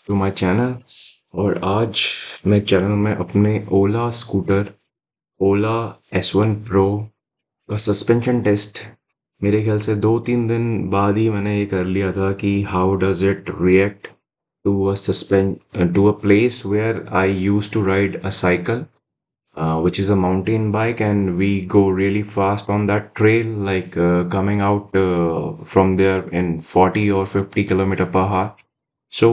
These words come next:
we are doing a uphill right now, uphill कर रहे हैं हम इसमें, और हम इसे टेस्ट कर रहे हैं कि कैसे ये रिस्पॉन्स देगा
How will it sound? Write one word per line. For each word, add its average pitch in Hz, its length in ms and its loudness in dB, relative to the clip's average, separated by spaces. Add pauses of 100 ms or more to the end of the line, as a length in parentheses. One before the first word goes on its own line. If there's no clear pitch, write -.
we 131 100 2
are 120 80 -4
doing 120 260 0
a 131 80 -4 (160)
uphill 123 400 0 (300)
right 90 260 2
now, 101 80 -2 (260)
uphill 113 260 2
कर 98 160 0
रहे 92 140 -2
हैं 90 80 0
हम 90 80 -2
इसमें, 95 400 -4 (460)
और 101 160 0
हम 120 140 0
इसे 135 120 -2 (120)
टेस्ट 104 220 2
कर 98 200 2
रहे 101 140 0
हैं 120 180 -2
कि 147 180 -2 (720)
कैसे 127 440 0
ये 139 180 0
रिस्पॉन्स 117 580 0
देगा 107 380 0